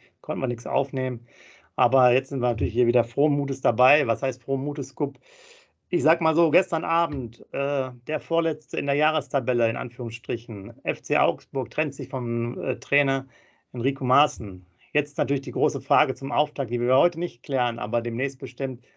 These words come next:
Was ist mit Ole Werner nach diesem desaströsen drei zu zwei wieder einmal? Ähm, das möcht-, deswegen möchte ich direkt was zitieren, mal ein schönes Kom-, einen schönen Kommentar hier, äh, aus der Deichstube. „Und noch etwas ist auffällig, spielt Werder Bremen nach Ole Werners Plan,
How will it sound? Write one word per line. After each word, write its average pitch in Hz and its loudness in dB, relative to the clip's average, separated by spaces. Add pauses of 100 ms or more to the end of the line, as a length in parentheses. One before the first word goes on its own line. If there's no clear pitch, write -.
(160)
Was 135 0
ist - -10
mit 135 -6
Ole 135 0
Werner 139 0
nach 131 -4
diesem 123 -6
desaströsen 127 -2
drei 120 2
zu 135 -12
zwei 127 -2
wieder 131 0
einmal? 120 -2 (460)
Ähm, 123 0 (600)
das 151 -2
möcht-, - -4
deswegen 139 0
möchte 151 -2
ich 117 -8
direkt 135 2
was 127 -4
zitieren, 160 0
mal 123 4
ein 117 -4
schönes 143 -2
Kom-, 123 -6
einen 107 -10
schönen 147 -2
Kommentar 127 2
hier, 139 4
äh, - -6
aus 117 0
der 117 -6
Deichstube. 175 0 (480)
„Und 127 0
noch 190 4
etwas 202 -4
ist - -16
auffällig, 202 -4
spielt 196 -8
Werder 151 2
Bremen 143 -2
nach 135 -2
Ole 190 2
Werners 139 0
Plan, 170 -2